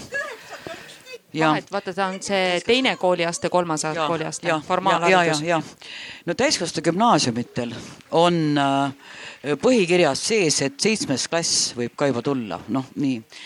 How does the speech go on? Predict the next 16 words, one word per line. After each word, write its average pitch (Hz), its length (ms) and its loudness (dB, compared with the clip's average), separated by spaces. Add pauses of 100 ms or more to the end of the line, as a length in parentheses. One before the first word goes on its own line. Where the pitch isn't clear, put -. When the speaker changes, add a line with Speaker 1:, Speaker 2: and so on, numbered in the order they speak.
(280)
Speaker 1:
Ja, 160 260 6 (140)
ja, 165 260 6 (220)
ja 151 320 4 (260)
nüüd 240 160 0
oleneb, 226 400 4
jällegi 202 440 2
oleneb 185 380 2
nüüd 156 160 -2
vahenditest 151 640 -2
ja - 20 2
võimalustest. 143 720 2 (380)
Äh, 127 680 2
näiteks 151 300 0
Viljandi 170 420 2
täiskasvanute 185 480 -2
gümnaasiumis 120 720 0